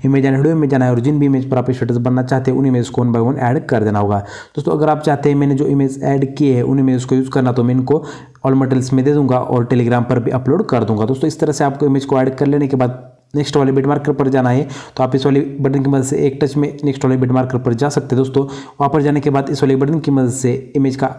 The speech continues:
extra part है उसको cut कर देना है। करने के बाद move and transform में जाना है, तीन number वाले option पर click करके थोड़ा सा image को zoom कर लेना है। जब तक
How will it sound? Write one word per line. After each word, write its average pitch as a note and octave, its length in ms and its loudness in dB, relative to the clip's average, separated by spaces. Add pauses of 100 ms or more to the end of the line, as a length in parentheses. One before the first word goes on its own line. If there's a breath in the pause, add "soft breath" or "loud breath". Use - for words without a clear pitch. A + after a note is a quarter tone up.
extra - 260 -4
part B2+ 180 0
है B2 60 2
उसको B2+ 260 -2
cut C3 240 -2
कर A#2 240 0
देना A2 180 0
है। G#2 260 -2 (380 loud breath)
करने D3 180 0
के D3 40 0
बाद D3 140 0
move D#3 180 0
and D3 120 -2
transform D3 320 0
में D3+ 160 2
जाना C#3 180 2
है, C3 180 0
तीन C3+ 120 2
number C3+ 140 2
वाले C3 120 2
option C3 160 -2
पर C3 100 0
click F#3 280 -2
करके C3+ 240 0
थोड़ा D3+ 340 0
सा D3 120 -4
image C3 220 0
को C3+ 120 0
zoom C3 180 2
कर C3 160 0
लेना A#2 200 2
है। A2+ 60 0
जब B2+ 160 -2
तक C3+ 380 -4